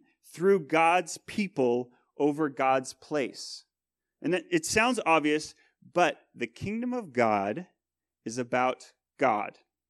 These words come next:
right? The kingdom of God is about God. It's God as king. We could translate it as the reign of God or the kingship of God, but it is the vision of a world reordered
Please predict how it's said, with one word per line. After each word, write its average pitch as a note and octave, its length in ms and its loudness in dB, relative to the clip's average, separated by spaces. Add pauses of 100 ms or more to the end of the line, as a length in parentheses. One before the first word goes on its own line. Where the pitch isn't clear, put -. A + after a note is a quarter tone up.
(360)
right? E3+ 180 0
The D#3+ 80 -6
kingdom A#3 320 -2
of G#3 120 0
God E3+ 320 6
is C#3+ 140 -2
about C#3+ 500 2
God. C#3 420 4
It's C3+ 180 -6
God D#3 640 2
as C#3+ 380 2 (160)
king. C#3+ 500 -2 (1200)
We D3 120 4
could F#3 160 4
translate F#3+ 560 2
it - 120 0
as C3 240 -2
the B2 120 -2
reign E3 380 2
of F3 160 -4
God E3 520 0
or A#2 120 -4
the G#2+ 100 -6
kingship F3 600 -4
of E3 180 -6
God, B2+ 440 -2 (380)
but C#3 140 -2
it E3 180 0
is D3 280 -2
the C3 160 -4
vision F3+ 500 0
of D3+ 200 -6
a D3+ 60 2
world D3 520 0 (400)
reordered E3+ 1300 2